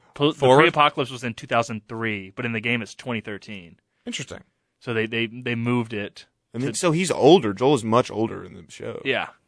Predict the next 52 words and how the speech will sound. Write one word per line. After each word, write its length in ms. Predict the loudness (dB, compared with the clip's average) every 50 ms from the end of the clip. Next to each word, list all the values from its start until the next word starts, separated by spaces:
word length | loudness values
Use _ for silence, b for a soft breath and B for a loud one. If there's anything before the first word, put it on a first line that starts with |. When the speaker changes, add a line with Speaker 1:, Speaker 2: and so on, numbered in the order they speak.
| _ _ -6
Speaker 2:
I, 40 | -6
I'm 60 | 0 4
about 180 | 4 6 6 6
to 40 | 6
say, 100 | 6 4
it 20 | 4
Speaker 3:
Ten 80 | 4
Speaker 2:
looks 140 | 4 4 4
Speaker 3:
years 60 | 4 4
Speaker 2:
like, 40 | 4 4
it 40 | 4
looks 160 | 4 6 6
Speaker 3:
older. 100 | 4 4
Speaker 2:
like 0 |
the 80 | 4 4
pictures 300 | 2 2 0 2 4 4
I've 120 | 4 4
seen, 160 | 2 0 0
Pedro 220 | 2 2 2 2 2
Pascal 380 | 0 0 0 4 4 4 6
definitely 340 | 6 4 2 0 0 -2 0
has 160 | 0 0 0
more 220 | 0 0 0 0 0
white 480 | -2 -6 -8 -4 0 0 0 0 -4
hair 340 | -10 -12 -4 -2 0 0 4
than 80 | 6 6
Speaker 1:
Well, 100 | 6 8
no, 120 | 8 8
Speaker 2:
Joel 80 | 8 8
Speaker 1:
like, 120 | 6 6
Speaker 2:
does 60 | 6 6
Speaker 1:
they're 80 | 6 8
the 80 | 6 6
Speaker 2:
in 0 |
the 100 | 4 4
first 100 | 4 4
one. 60 | 6
Speaker 1:
same 220 | 6 6 4 4 2
age, 480 | 4 4 4 6 6 4 2 0 0
Speaker 2:
Okay. 60 | 0 0
Speaker 1:
but 100 | 2 2
they 100 | 2 2
just 200 | 4 2 2 2
shifted 600 | 2 0 2 4 4 4 4 2 -2 -2 0 0
the 80 | -2 -4
timeline. 560 | -4 0 2 2 2 2 2 0 2 4 4
Speaker 2:
Why 100 | 4 4
do, 80 | 4 2
do 220 | 0 0 -2 0
you 100 | 2 4
Speaker 3:
Another 80 | 6
Speaker 2:
know, 60 | 6